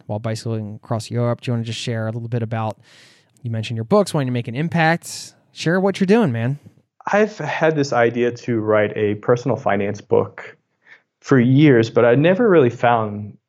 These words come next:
Speaker 2: like, the angle to write it. I, I started it, um,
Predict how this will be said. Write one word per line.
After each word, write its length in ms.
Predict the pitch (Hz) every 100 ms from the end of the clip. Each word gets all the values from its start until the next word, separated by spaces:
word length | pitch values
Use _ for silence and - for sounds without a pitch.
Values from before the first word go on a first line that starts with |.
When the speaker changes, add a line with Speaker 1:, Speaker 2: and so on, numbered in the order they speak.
| _ _ _ _ _
Speaker 2:
like, 180 | 113 113
the 140 | 117
angle 280 | 120 120 107
to 80 | 95
write 260 | 95 95 92
it. 160 | - -
I, 220 | 117 -
I 40 | 117
started 460 | - 151 151 135
it, 140 | 117 110
um, 800 | 107 107 107 107 107 107 113